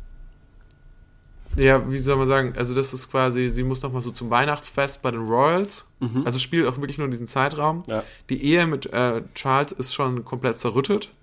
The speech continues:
Speaker 1: und die Paparazzis sind ihr schon so krass auf den Fersen und wo-, suchen halt irgendwie auch negativ, versuchen Negatives über sie auszugraben und so.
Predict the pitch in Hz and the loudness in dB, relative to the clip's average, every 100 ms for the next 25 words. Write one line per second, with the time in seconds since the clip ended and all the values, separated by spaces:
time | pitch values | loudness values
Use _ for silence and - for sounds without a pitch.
0 | _ _ _ _ - - - - 135 143 | _ _ _ _ -20 -20 -14 2 2 2
1 | - 135 135 127 127 143 135 127 - 120 | -2 0 4 4 2 -4 -2 -2 2 2
2 | - 127 117 113 - 107 117 - 113 107 | 2 0 0 -2 0 0 0 -4 -8 -2
3 | 107 98 110 104 107 107 98 110 107 104 | 0 2 2 0 -2 -4 -2 0 0 -2
4 | 110 120 107 - 110 107 95 101 98 - | -4 -2 -2 0 -2 -2 -4 -2 0 -2
5 | 104 95 98 - 98 107 101 104 101 101 | -4 -2 -2 -4 -4 -4 -4 -2 -2 -2
6 | 104 95 - 104 101 - - - - - | -4 -6 -4 -2 0 0 0 -2 -4 -2
7 | - 101 - | -2 -6 -10